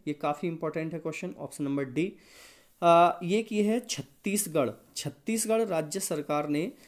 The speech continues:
शहरी वन भूमि प्रदान करने की घोषणा की है। जैसे कि मैं छत्तीसगढ़ के बारे में आपको बता दूं कि छत्तीसगढ़ के जो सीएम हैं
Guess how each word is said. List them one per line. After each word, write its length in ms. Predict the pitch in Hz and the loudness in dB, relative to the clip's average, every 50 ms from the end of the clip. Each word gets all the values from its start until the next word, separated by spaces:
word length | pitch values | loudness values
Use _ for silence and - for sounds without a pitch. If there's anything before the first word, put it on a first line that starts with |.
| _ - | _ -12
शहरी 480 | - - - 185 175 185 190 202 226 226 | -6 -2 0 2 2 2 2 0 0 -2
वन 260 | 185 180 180 180 175 | -2 -2 -2 -2 -4
भूमि 320 | 147 143 147 156 170 185 | -4 -4 -2 -2 -2 -2
प्रदान 360 | 190 - 170 151 151 156 160 156 | -2 -4 -4 -2 -2 -2 -4 -4
करने 300 | - 160 147 156 156 151 | -6 -6 -6 -4 -4 -4
की 140 | - 151 | -6 -8
घोषणा 380 | 131 135 123 123 123 - 156 151 | -8 -8 -8 -8 -6 -6 -4 -6
की 180 | 147 - 151 151 | -4 -4 -6 -6
है। 220 | 160 185 208 - _ _ - - - - _ _ _ - | -6 -6 -8 -12 _ _ -20 -20 -20 -20 _ _ _ -2
जैसे 220 | 175 175 175 214 | -2 -2 0 -2
कि 60 | 208 | -2
मैं 120 | 214 214 214 | -2 -2 -4
छत्तीसगढ़ 600 | - - - - _ - 214 202 202 196 196 190 | -6 -8 -10 -10 _ -6 -6 -2 0 0 0 0
के 120 | 196 202 | 0 -2
बारे 260 | 185 180 165 165 175 | -2 0 0 -2 -2
में 120 | 180 185 180 | -2 -4 -6
आपको 220 | 175 - - 165 | -6 -6 -8 -6
बता 300 | 139 135 127 - 139 139 | -6 -4 -4 -2 -2 -4
दूं 120 | 143 180 | -4 -6
कि 180 | 202 - - 185 | -8 -12 -12 -12
छत्तीसगढ़ 800 | 175 - - - - - _ _ - 220 220 214 214 180 175 170 | -12 -10 -12 -14 -14 -16 _ _ -6 -6 -6 -4 -4 -4 -4 -4
के 160 | - 190 185 | -4 -6 -6
जो 100 | 175 175 | -6 -6
सीएम 480 | 170 - - - 151 147 147 156 165 | -8 -10 -8 -6 -4 -2 -2 -2 -4
हैं 240 | 165 160 165 180 220 | -6 -8 -10 -10 -12